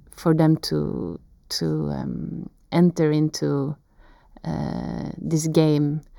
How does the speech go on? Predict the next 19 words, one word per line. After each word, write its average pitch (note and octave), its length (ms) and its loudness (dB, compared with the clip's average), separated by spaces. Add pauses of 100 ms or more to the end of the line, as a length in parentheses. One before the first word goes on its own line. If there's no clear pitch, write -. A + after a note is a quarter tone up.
(340)
And D#3+ 260 6
for D#3+ 220 2
many E3+ 340 6
dance E3+ 320 4
students E3 380 0
that D#3 200 -2
start E3+ 540 0
in D#3 180 0
a D3+ 300 0 (380)
Bachelor D#3+ 760 0
of D3+ 140 -8
Dance, D#3 720 0 (300)
they're - 140 0
confronted D#3 640 0
with D3+ 180 0
a D3+ 40 0
lot D3+ 360 2
of C#3+ 480 -4
concepts - 960 0